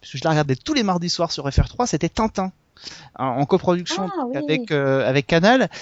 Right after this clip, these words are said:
Speaker 1: euh, il y a eu trente-neuf épisodes, adaptation des aventures de Tintin, et donc c'est lui qui va signer le remake donc de, euh, de Oum le Dauphin. Alors, Oum le Dauphin, bah, c'est quoi ? C'est en fait une, une petite fable écologique.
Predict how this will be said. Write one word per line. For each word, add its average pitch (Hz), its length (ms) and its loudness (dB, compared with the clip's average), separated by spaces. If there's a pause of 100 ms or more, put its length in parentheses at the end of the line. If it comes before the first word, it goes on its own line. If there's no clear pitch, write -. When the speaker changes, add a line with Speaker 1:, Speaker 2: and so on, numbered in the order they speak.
(180)
Speaker 1:
euh, 127 80 2
il 127 40 4
y - 20 6
a - 40 6
eu 127 120 -4
trente-neuf 214 420 0
épisodes, 196 580 2
adaptation 185 680 2
des 147 160 -2
aventures 147 340 -4
de 139 80 -4
Tintin, 208 480 0
et 151 80 2
donc 208 200 0
c'est 165 280 2 (140)
lui 202 180 2
qui 214 120 -2
va 185 120 4
signer 202 200 0
le 185 40 0
remake 180 400 -2 (340)
donc 160 220 -4
de, 139 140 -2
euh, 120 560 2 (180)
de 143 160 2
Oum 175 140 4
le 156 80 4
Dauphin. 143 300 2
Alors, 147 280 6 (340)
Oum 226 140 6
le 226 80 8
Dauphin, 208 460 4
bah, 143 180 2
c'est - 160 -2
quoi ? 220 380 4
C'est - 180 0
en 180 80 2
fait 226 220 2
une, 160 260 -2 (260)
une 165 120 -2
petite 190 240 -4
fable 214 180 4
écologique. 170 540 -2